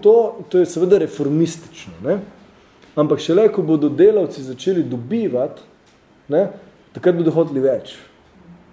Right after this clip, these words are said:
Okej, tudi tisti, ki razmišljajo o revolucionarnih scenarijih, ne mislite, da je revolucija to, da prevzameš v Sloveniji danes oblast?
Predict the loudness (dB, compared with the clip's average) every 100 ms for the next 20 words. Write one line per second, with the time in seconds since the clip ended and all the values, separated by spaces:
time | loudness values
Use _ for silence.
0 | _ _ _ _ _ _ _ -4 -2 0
1 | 0 -2 0 2 2 2 0 2 2 4
2 | 4 4 2 -2 -2 0 0 0 -2 -6
3 | -8 -6 -6 -8 -10 -8 -6 -4 -2 2
4 | 4 4 0 0 -2 -4 -4 -2 -2 -4
5 | -6 -6 -8 -12 -12 -8 -6 -8 -10 -12
6 | -14 -16 -16 -18 -20